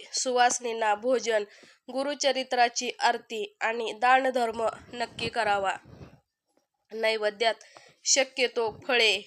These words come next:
भाज्या, दूध, दुग्धजन्य पदार्थ, मिठाई आणि पान यांचा समय-, समावेश करावा. अतिथीचा आदर आणि सत्कार करावा. तसेच गरजूंना दान धर्म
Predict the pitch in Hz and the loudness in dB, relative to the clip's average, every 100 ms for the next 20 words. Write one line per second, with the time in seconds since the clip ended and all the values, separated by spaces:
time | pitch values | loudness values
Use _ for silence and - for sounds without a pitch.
0 | - 226 240 247 208 214 196 - _ 208 | -14 -6 -2 -2 0 2 0 -2 _ -8
1 | 262 254 - - - - - 233 247 269 | -4 -4 -4 -12 -16 -18 -12 -10 -2 0
2 | 262 247 247 247 240 220 233 214 220 214 | 2 2 0 0 0 0 -2 -4 -4 -4
3 | 233 247 277 226 214 - - 226 240 - | -4 -2 0 0 -2 -6 -6 -4 -6 2
4 | 254 233 202 226 226 233 233 - 226 208 | 2 2 0 -4 -4 -4 -6 -6 -6 -4
5 | 202 - - 233 220 214 233 - - 247 | -6 -6 -6 -4 -2 -2 -2 -4 -4 -4
6 | 208 190 185 - _ - - - _ _ | -2 -2 -4 -6 _ -20 -20 -20 _ _
7 | - _ _ _ _ _ _ - - 233 | -20 _ _ _ _ _ _ -20 -12 -10
8 | - 240 226 214 214 - 226 233 247 220 | -8 -8 -8 -4 -6 0 0 2 0 0
9 | 226 233 247 - 220 220 226 208 202 190 | -2 -4 -6 -6 -6 -4 -4 -4 -2 -4
10 | - _ _ 208 208 254 226 - - 214 | -6 _ _ -8 -4 -2 -4 -8 -12 -10
11 | 226 214 220 220 202 - 214 226 214 214 | -8 -6 -4 -2 -2 -2 -2 0 0 -4
12 | 220 208 214 | -6 -6 -6